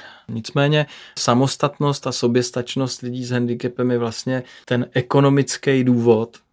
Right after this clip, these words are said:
naprosto racionální a ekonomický, proč bychom všichni měli usilovat právě o to, aby byli co nejsamostatnější a aby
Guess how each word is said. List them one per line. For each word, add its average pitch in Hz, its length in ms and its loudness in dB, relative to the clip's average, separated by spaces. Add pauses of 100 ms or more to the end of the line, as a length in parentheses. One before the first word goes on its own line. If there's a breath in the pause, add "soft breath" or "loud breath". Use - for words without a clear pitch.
naprosto 139 540 -2
racionální 131 680 0
a - 40 -8
ekonomický, 123 600 -4
proč 117 200 -6
bychom 123 320 -4
všichni 127 400 -4
měli 127 260 0
usilovat 131 600 -4 (140)
právě 127 380 0
o 131 80 0
to, 143 160 0
aby 135 240 2
byli 123 260 0
co 127 200 -6
nejsamostatnější 123 1120 -6
a - 60 -12
aby 110 360 -4